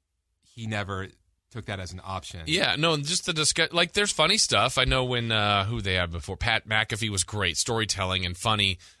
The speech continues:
Speaker 2: Uh, but then sometimes when you really get football details in there, it's great. I love when Eli and Peyton are either joking with one another 'cause they can get away with it being the, the family situation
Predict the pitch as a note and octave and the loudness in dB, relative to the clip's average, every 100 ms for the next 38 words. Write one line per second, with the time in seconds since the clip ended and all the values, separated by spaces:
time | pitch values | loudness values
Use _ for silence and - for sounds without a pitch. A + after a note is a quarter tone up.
0 | - B2+ C3 C#3 C#3+ D#3+ D#3+ C#3+ B2 A#2+ | -4 -2 0 -2 0 0 0 -2 -2 -2
1 | A2 C3 C#3 B2+ A#2 - - C#3+ - B2+ | -2 -2 0 0 0 -2 -4 -4 0 2
2 | A2 G2+ F#2+ A2+ C3 B2 C#3+ C#3 C3+ C#3+ | 2 2 0 2 2 2 2 4 2 0
3 | C#3 B2+ G2 - A#2 B2+ A2+ C#3+ A2 G#2 | 0 0 0 0 2 2 4 2 2 0
4 | A#2+ A#2 G#2+ G2+ F2+ A#2 C#3 C3+ A#2+ G#2+ | 0 2 2 2 2 0 -2 -2 0 -2
5 | - - _ B2+ A#2 F#2+ G2 D3 D#3+ D#3+ | -4 -20 _ -4 -2 0 2 2 2 -2
6 | D#3 C3+ D3+ D#3 D3 D3+ - G#2+ C3+ C3 | -4 -2 0 2 0 0 -2 -2 -2 0
7 | A2+ G#2 C3 B2 A#2+ G#2 G#2+ F#2+ F2 E2 | 0 2 2 0 -4 -4 -6 -4 -6 -10
8 | D2 F2 - C#3+ D3 D3+ C#3 - C#3+ D3+ | -10 -6 0 0 2 0 0 -2 0 -2
9 | C#3+ C#3+ D3 | 0 0 -2